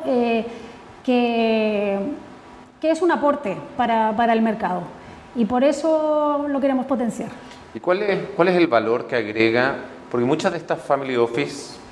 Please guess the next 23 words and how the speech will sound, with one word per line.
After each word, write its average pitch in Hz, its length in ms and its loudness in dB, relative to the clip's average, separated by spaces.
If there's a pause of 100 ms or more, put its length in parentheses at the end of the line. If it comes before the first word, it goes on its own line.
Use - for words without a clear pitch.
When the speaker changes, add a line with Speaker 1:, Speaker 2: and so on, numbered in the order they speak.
(680)
Speaker 2:
eh, 98 720 -2 (140)
o 104 100 0
no 107 120 0
sé 123 120 -6
si 113 140 0
muchos, 104 360 0
digamos, 90 240 -4
no 92 60 -4
tengo 98 240 -2
la, 82 180 2
la, 76 180 -2
el 78 580 -10
dato, 87 220 -10
pero 82 240 -4 (1300)
tienen 139 260 2
abogados 98 300 2
internos, 92 380 -6
in-house, 101 480 -4
¿no - 60 -14
es - 60 -8
Speaker 1:
Sí. - 60 -2
Speaker 2:
cierto? - 240 -2
Tienen, 101 440 -2